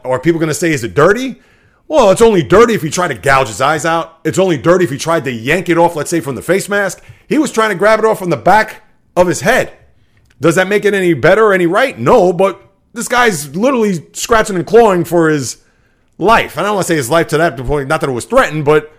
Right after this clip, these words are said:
when you have somebody that's two hundred seventy pounds and is six five, uh, wh-, what are you gonna do to kinda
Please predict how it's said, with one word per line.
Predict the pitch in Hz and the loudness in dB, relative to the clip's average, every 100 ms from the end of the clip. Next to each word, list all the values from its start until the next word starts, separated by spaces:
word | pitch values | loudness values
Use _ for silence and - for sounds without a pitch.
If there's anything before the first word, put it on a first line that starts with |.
| _ _ _ _ - | _ _ _ _ -6
when | 208 | -2
you | 220 | 0
have | 233 | 0
somebody | - 226 208 | 0 0 2
that's | 180 | 0
two | - 208 | 0 0
hundred | 185 | 0
seventy | 170 185 160 | -2 -2 -4
pounds | 127 180 156 131 117 - _ _ _ _ _ - | -2 0 0 -4 -10 -16 _ _ _ _ _ -6
and | 135 | -4
is | - | -2
six | - 127 | -2 0
five, | - 185 131 113 104 - | 2 2 2 -2 -6 -4
uh, | 156 | -2
wh-, | 165 175 160 151 | 0 -2 -6 -12
what | 170 247 | -4 0
are | 247 | 2
you | 240 | 2
gonna | 202 | 4
do | 143 156 | 4 2
to | 135 | 2
kinda | - 147 131 117 | 0 0 0 -2